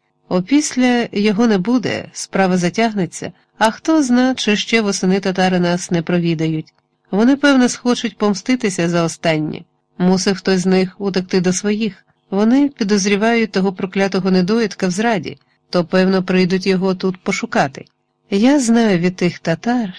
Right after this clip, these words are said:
яких ми пощадили, що цю останню напасть вигадали торговці невільниками з Козлова. Вони дали на це і гроші, і коні, і зброю.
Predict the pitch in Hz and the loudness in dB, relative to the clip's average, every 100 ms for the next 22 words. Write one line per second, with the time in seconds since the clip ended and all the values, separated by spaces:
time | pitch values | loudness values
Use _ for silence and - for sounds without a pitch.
0 | - 175 180 185 180 175 170 175 - 185 | -2 0 0 0 0 0 0 -4 -2 -2
1 | 165 147 - - _ _ - - 190 185 | -2 -4 -6 -12 _ _ -14 -2 -2 0
2 | - 277 254 - 226 220 202 185 170 - | 0 0 0 0 0 2 2 2 2 0
3 | 233 240 - 170 165 202 208 190 190 185 | -2 -2 -4 -4 -2 0 0 0 0 -2
4 | 185 180 156 190 196 - 180 170 175 185 | 0 0 0 -2 -4 -2 0 2 2 2
5 | 185 185 180 180 180 - 240 202 156 135 | 0 0 0 2 0 -2 0 0 -2 -4
6 | 90 - _ _ _ _ - 185 202 262 | -6 -10 _ _ _ _ -4 2 4 4
7 | 254 247 254 233 220 - 220 196 170 185 | 4 4 4 2 0 -2 0 0 2 2
8 | 196 196 220 214 - 170 170 175 175 175 | 2 0 -2 -4 0 0 2 2 0 0
9 | 226 165 - | 0 0 -6